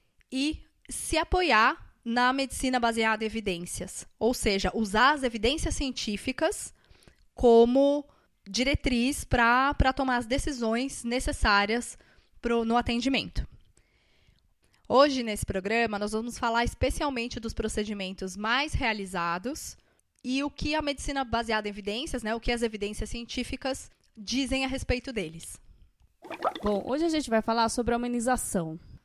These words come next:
Speaker 2: É uma palavra que ela tá meio batida, tá? Tem muita gente que tá de saco cheio, acha que é coisa de índio, de não sei o que e tal.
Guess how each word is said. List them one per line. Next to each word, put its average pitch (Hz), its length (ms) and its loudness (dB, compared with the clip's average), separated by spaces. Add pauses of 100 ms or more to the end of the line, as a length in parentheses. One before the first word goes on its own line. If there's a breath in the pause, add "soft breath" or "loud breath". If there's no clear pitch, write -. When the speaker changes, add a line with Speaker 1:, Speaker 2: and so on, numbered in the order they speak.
(160)
Speaker 2:
É 214 160 2
uma 254 160 4
palavra 226 580 4
que - 60 -4
ela 214 120 0
tá 233 120 -2
meio 226 160 0
batida, 214 680 0 (360)
tá? 190 340 2
Tem 208 120 -6
muita 208 180 -4
gente 196 220 -8
que - 60 -20
tá 202 140 -4
de 190 80 -8
saco - 300 -2
cheio, 208 500 0
acha 190 240 -2
que - 120 -10
é - 20 -6
coisa 202 260 -4
de 190 160 -4
índio, 180 300 -6
de 180 80 -6
não 180 80 -10
sei 180 200 -4
o 175 40 -6
que - 160 -8
e 175 60 -4
tal. 180 340 -4